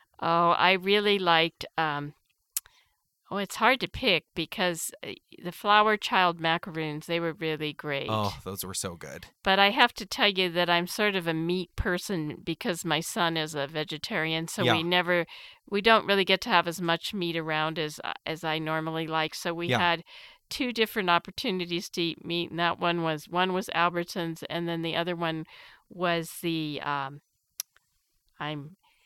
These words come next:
Speaker 1: looking
Speaker 2: Capital Cellars?
Speaker 1: Capital Cellars, thank you for
Speaker 2: Yeah.
Speaker 1: helping me. The prime rib.
Speaker 2: Oh my God, it was
Speaker 1: What
Speaker 2: so good. The Senator's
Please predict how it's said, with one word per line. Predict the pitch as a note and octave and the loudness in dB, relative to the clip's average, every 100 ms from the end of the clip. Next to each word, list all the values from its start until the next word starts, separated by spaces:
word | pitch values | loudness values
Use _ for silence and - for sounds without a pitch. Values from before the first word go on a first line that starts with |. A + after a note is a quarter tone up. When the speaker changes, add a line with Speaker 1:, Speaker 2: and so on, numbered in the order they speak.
| _ _ _ | _ _ _
Speaker 1:
looking | D#3+ D#3+ - | -16 -14 0
Speaker 2:
Capital | C#3 G2+ B2 A#2 | 0 2 0 0
Cellars? | A#2 A#2 C3+ - | 0 0 -2 -4
Speaker 1:
Capital | - A3+ F#3+ G3+ | 0 2 2 -2
Cellars, | F#3 G#3 F3 D#3+ D#3 - | -6 -2 0 0 -4 -2
thank | E3+ F3+ | -2 -2
you | F3 D3 | -4 -4
for | - | -4
Speaker 2:
Yeah. | A2+ B2 | 0 2
Speaker 1:
helping | A2+ D#3+ | 0 -2
me. | D#3 | -4
The | D3+ | -4
prime | - - G3 F#3+ F3+ | -8 0 4 4 2
rib. | F3+ E3+ D3+ D3 | 0 0 0 -2
Speaker 2:
Oh | C3+ | -2
my | C#3+ C#3 | 0 4
God, | C3 C3 | 4 4
it | |
was | B2+ B2+ | 2 2
Speaker 1:
What | |
Speaker 2:
so | C3+ C3 | 2 0
good. | A#2+ | 0
The | A#2+ | 0
Senator's | C#3 C3 B2+ C3 | 0 0 -2 -4